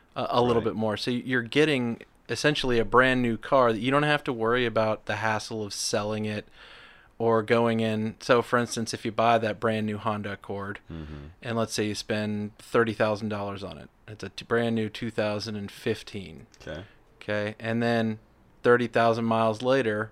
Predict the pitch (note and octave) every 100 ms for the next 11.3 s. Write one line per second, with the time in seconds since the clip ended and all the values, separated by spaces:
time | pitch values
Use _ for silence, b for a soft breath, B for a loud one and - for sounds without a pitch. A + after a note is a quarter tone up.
0 | - b b b - A2 A#2 A#2+ A#2 A2+
1 | B2+ A#2+ G#2+ G#2+ - b b b - A#2+
2 | C#3+ C#3+ C#3+ C3+ B2+ B2 A#2 A2 C3+ C3
3 | G#2+ G2+ G2+ - _ _ _ _ _ _
4 | - C3 - B2 A2+ G#2+ A2 A2 G#2+ F#2
5 | D2 A1+ - - E2 C#2+ C#2 D#2+ - -
6 | C2 - _ - A2+ G#2+ A#2 B B B
7 | B B - B2+ A#2 A2+ A2 A2 - B2
8 | A#2+ A2 C3+ C#3 C#3 C3+ C3 A#2 A#2 A#2+
9 | A#2 A2+ A2+ A2+ - A#2 - - A#2+ -
10 | A#2+ - B2 A#2 A2+ A2+ - A#2 A2+ G#2+
11 | G#2 G#2+ G#2